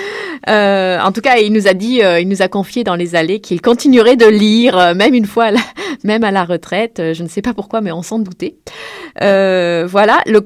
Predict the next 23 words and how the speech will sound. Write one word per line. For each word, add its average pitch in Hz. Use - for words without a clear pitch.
la 214
clôture 269
du 320
Salon 247
du 226
Livre, 247
en 196
fait, 226
euh, 190
marquait, 233
euh, 196
la 180
clôture 196
de 247
la, 165
de 165
la 175
saison 294
de 311
la 202
littérature 208
de 202
Montréal. 196